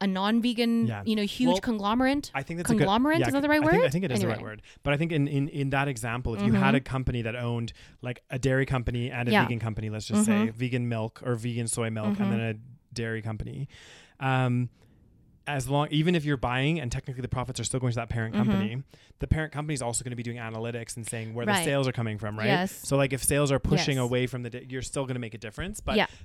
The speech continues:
Speaker 2: the money's
Speaker 1: Agreed.
Speaker 2: still going to the same hands.
Speaker 1: Exactly.
Speaker 2: So that's the part where it's like, mm,
Speaker 1: Yeah.
Speaker 2: you know?
Speaker 1: It's unfortunate, but unfortunately everything's driven by money. It's the same thing with, like, Tyson Foods. I think Tyson Foods is, like, a huge, uh, food company,
Speaker 2: Mm-hmm.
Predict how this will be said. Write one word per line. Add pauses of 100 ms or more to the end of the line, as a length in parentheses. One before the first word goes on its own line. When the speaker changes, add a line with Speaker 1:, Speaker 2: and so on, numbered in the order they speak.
(140)
Speaker 2:
the
money's
Speaker 1:
Agreed.
Speaker 2:
still
going
to
the
same
hands.
Speaker 1:
Exactly.
Speaker 2:
So
that's
the
part
where
it's
like,
mm,
Speaker 1:
Yeah. (180)
Speaker 2:
you
know? (200)
Speaker 1:
It's
unfortunate,
but
unfortunately
everything's
driven
by
money.
It's
the
same
thing
with,
like,
Tyson
Foods.
I
think
Tyson
Foods
is,
like,
a
huge, (460)
uh,
food
company,
Speaker 2:
Mm-hmm.